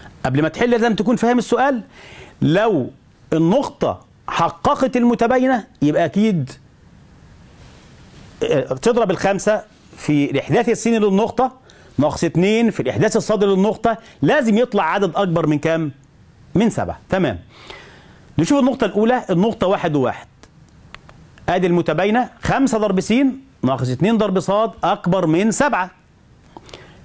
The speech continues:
يلا مع بعض هنشيل السين ونضع كام في النقطة الأولى؟ ألف، واحد، والصاد ونضع واحد، الإحداث الصادر للنقطة ألف. فهتكون كده يا شباب خمسة ضرب واحد ناقص اتنين ضرب واحد.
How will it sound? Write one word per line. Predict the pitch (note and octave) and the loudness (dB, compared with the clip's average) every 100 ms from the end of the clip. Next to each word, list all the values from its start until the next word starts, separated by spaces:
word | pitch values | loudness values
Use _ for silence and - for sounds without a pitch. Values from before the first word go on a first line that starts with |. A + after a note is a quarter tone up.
| B2+ | -2
يلا | D#3 | 0
مع | F3+ E3+ | 2 2
بعض | G3+ F#3+ | 2 2
هنشيل | F3+ - G#3+ | 0 0 0
السين | G3 - - A3+ | 0 0 0 2
ونضع | G3+ G3+ G3 | 2 2 0
كام | E3+ G#3+ | 0 -2
في | G3 | 0
النقطة | F#3+ G3 F#3 | 0 0 -2
الأولى؟ | F#3+ G3+ - | 0 0 2
ألف، | A3 - - _ _ - - - - - - - | 0 -2 -12 _ _ -20 -20 -20 -20 -20 -8 -2
واحد، | D3+ - - E2+ - _ - | 0 0 -6 -12 -20 _ -2
والصاد | D3 - G3 G#3+ G3+ C#3 - - | -2 0 0 2 0 -6 -14 -4
ونضع | B2 D#3 F3 F#3 D3 - - | 0 0 2 0 -2 -14 -2
واحد، | D3+ G#3+ - A#2 | 0 0 -2 -4
الإحداث | G#2 C#3 - | -2 -2 -2
الصادر | F#3 - A#3+ F#3 | -2 0 0 2
للنقطة | D#3+ F3 - | 0 0 -2
ألف. | A2+ F#2 - - - - - - - - | -4 -6 -12 -20 -20 -20 -20 -20 -20 -6
فهتكون | - C#3 C3+ F#3 F3+ | -2 -2 -2 -2 0
كده | F#3+ F#3+ | 2 0
يا | |
شباب | E3 E3+ A3+ | 0 0 0
خمسة | F3 G3 A3 - A#3+ - - _ | -2 -2 -2 0 0 -2 -14 _
ضرب | D3 D#3 G3 D#3+ | 0 0 2 0
واحد | E3+ G3+ G#3+ G#3+ E3 | 2 0 0 -2 0
ناقص | F3 F#3+ - F3 | 0 -2 -4 -2
اتنين | E3+ D#3+ F3 G3 G3 F#3 - - - - - - | -2 0 2 2 2 0 -8 -20 -20 -20 -20 -2
ضرب | B2+ G3+ E3+ | 0 2 0
واحد. | F#3 G3+ F#3 G#3 F3 | 2 0 0 -2 -4